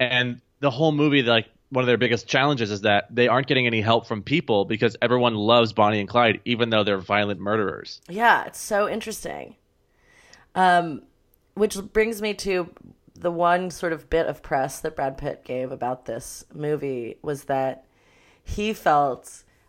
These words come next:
Speaker 2: a kindred to Jesse James because he, because Jesse James was, like, the star of the day. Like, he was always in the public eye the whole time.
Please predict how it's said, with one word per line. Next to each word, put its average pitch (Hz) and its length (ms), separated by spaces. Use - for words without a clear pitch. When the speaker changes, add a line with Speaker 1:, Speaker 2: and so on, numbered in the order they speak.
Speaker 2:
a 170 120
kindred 170 800
to 165 100
Jesse 147 320
James 143 460
because 147 360
he, 160 760
because 175 260
Jesse 165 240
James 156 340
was, 151 240
like, 135 360
the 147 280
star - 680
of 143 180
the 143 60
day. 135 400
Like, 139 220
he 165 180
was 156 120
always 143 320
in 143 60
the 135 60
public 131 340
eye 123 140
the 127 80
whole 127 160
time. 170 420